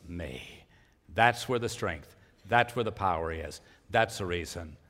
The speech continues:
God can say, "Fear thou not." This is not your battle, it's my battle, and I win,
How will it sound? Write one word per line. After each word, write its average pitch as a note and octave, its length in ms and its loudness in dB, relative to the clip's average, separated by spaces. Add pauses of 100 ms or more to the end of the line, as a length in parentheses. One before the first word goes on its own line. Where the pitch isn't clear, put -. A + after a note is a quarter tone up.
(420)
God F#2+ 280 2
can F2 120 -6
say, E2+ 260 -2 (180)
"Fear G#2 500 2
thou E2 420 2 (160)
not." E2+ 400 -6 (220)
This A2 220 -4
is F2 120 -6
not G#2+ 320 0
your D3+ 220 6
battle, D#2 500 0 (300)
it's G#2+ 320 -4
my B2 380 6
battle, E2 500 -4 (240)
and G2+ 240 -2
I A#2+ 540 8
win, G2 540 2